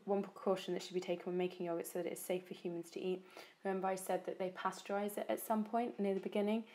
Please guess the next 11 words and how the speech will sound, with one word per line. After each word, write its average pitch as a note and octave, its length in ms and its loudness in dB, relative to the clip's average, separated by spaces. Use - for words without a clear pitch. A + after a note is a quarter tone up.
and F#3 120 4
what F#3 100 6
that F3+ 180 8
does F3 220 4
is E3 140 -4
it - 140 -6
kills E3 280 0
the - 100 -4
microorganisms E3+ 960 0
or F3 100 2
bacteria. E3+ 640 2